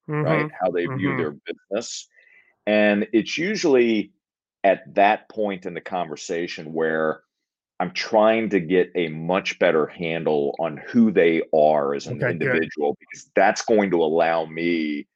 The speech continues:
Speaker 1: to determine whether this is someone I really wanna work with. Because I'm not, like, like you, uh, we, we want to, obviously, w-, we're,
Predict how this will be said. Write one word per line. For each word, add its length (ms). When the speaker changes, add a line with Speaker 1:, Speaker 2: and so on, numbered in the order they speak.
Speaker 1:
to 100
determine 540
whether 220
this 220
is 100
someone 320
I 80
really 280
wanna 240
work 280
with. 240
Because 260
I'm 140
not, 320
like, 300
like 240
you, 500
uh, 60
we, 400
we 240
want 560
to, 440
obviously, 420
w-, 220
we're, 260